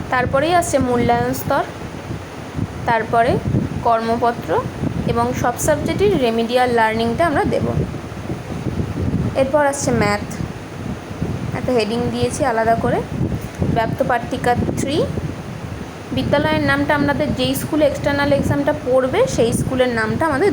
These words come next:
দিতে হবে। আর ওখানে গিয়েই এই শিক্ষার্থীর সংখ্যা টংখ্যা সেখানে দেয়া যায়। কৃষ্ণ ফলকের ব্যবহারটা ঠিক হবে হচ্ছে, আহ, ওই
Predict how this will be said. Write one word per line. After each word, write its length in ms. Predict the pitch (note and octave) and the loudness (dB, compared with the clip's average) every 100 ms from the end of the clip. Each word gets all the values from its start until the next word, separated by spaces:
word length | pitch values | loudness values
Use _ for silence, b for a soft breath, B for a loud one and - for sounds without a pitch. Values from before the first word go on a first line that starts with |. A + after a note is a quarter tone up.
| A3 | 0
দিতে 200 | G3 A3 | 0 0
হবে। 280 | G#3 G3+ A3 - | 2 0 -2 -2
আর 100 | B3+ C#4 | 0 0
ওখানে 240 | C#4+ F4 F4+ B3 | 2 2 2 2
গিয়েই 280 | C4+ G4+ D5 F#4+ | 2 4 4 4
এই 80 | C#4 - - - - - - - - - - - | 2 -2 -4 -2 -2 -4 -6 -6 -8 -10 -6 -4
শিক্ষার্থীর 500 | G3 - C4 C4+ - | -2 0 0 0 0
সংখ্যা 260 | A#3 A3+ B3 | 0 0 0
টংখ্যা 260 | B3 B3 F4+ C#4+ | 0 0 -2 -4
সেখানে 260 | A3+ B3+ F4+ | -2 0 2
দেয়া 180 | A3 A3+ A3 | 2 2 2
যায়। 200 | G#3+ A3 - - - - - - - - - - - - - - - | 0 0 -4 -4 -4 -6 -6 -6 -4 -4 -6 -8 -10 -10 -12 -10 -4
কৃষ্ণ 220 | D4+ D4 D4+ | -2 2 2
ফলকের 340 | D4 C#4 C#4+ C#4+ A3+ | 4 4 4 4 4
ব্যবহারটা 840 | A#3 C4+ C#4 C#4 C4+ - - A#3+ C4 - - | 2 2 2 2 0 -2 0 2 2 0 -2
ঠিক 140 | D#4 D4 C#4 | -2 -2 0
হবে 180 | A3+ C4 | 2 4
হচ্ছে, 340 | C4+ C4+ - A4 | 2 0 0 0
আহ, 1500 | D5+ - - - - - - - - - - A#3+ A#3 A#3 | 0 -2 -4 -6 -6 -4 -4 -4 -8 -6 -2 0 2 2
ওই 100 | A3+ | 2